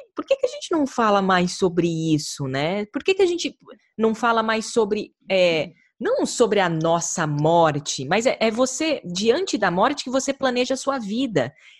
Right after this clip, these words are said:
É diante da morte, dessa noção de que você é finito, que você tem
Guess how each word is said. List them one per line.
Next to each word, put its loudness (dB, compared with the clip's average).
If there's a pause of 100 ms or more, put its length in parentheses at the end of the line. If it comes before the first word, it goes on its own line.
(140)
É 0
diante -2
da -2
morte, 2
dessa 0
noção 0
de -8
que -12
você -4
é -4
finito, -2
que -8
você -2
tem -4